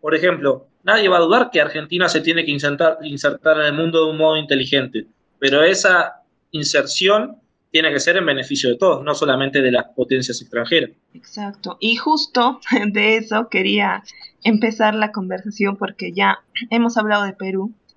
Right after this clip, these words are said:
Speaker 2: pero no hemos hablado de Argentina, y nosotros tuvimos, eh, igualmente hace dos semanas, chicas, más o menos, tuvimos también a, a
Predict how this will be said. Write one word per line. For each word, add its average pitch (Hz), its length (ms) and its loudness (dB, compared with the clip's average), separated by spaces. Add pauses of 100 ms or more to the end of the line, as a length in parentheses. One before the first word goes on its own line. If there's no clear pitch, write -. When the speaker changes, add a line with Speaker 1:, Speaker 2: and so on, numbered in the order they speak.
(160)
Speaker 2:
pero 240 240 2
no 233 80 -2
hemos 220 240 -6
hablado 196 360 -4
de 190 100 -10
Argentina, 202 720 -4 (100)
y 190 300 -6
nosotros 220 480 -6
tuvimos, 208 560 -4 (400)
eh, 196 180 -2
igualmente 214 640 -2
hace 190 680 -6 (100)
dos 214 200 -8
semanas, 277 640 -4
chicas, 285 460 -8
más 233 180 -8
o 226 40 -10
menos, 240 460 -10 (100)
tuvimos 220 400 -6
también 202 320 -8
a, 190 180 -10 (440)
a 180 840 -2